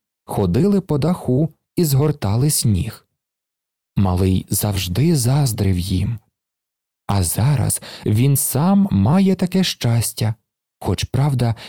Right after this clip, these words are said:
він не був прив'язаний мотузкою до димаря, і в нього аж усередині хололо,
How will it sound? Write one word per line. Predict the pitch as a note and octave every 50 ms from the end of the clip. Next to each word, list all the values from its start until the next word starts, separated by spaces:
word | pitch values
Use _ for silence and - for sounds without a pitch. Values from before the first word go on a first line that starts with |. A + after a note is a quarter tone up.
| - -
він | - A2 A#2+ C3 C#3 C3 B2 A#2+
не | A#2+ A#2
був | G#2+ F#2+ A#2+ D#3 F#3+ F#3
прив'язаний | - D#3 D#3+ D#3 C3 A2+ A#2+ C3 C#3 C3 D3 B2+ C3 C3 B2+
мотузкою | A#2+ A#2+ A#2 - - E3 G3+ G3 - - E3+ E3+ E3 F3 D#3
до | D3 D#3
димаря, | C3+ D3+ D#3+ E3 E3 E3+ D3+ A2+ G2 F#2+ G#2 - _ _ _ _ _ _ _ _ _ _ _
і | - A2
в | F#2+ F2 F2
нього | F#2 G#2 B2+ D3+ C#3+ C3+ C#3+ D3 -
аж | - B2 - - -
усередині | B2 - - - G#2+ G2 G2+ B2 D#3+ D#3+ E3+ E3+ F#3+ F#3
хололо, | - G#3 G3+ F#3 E3+ E3+ D3 B2 G2 - C3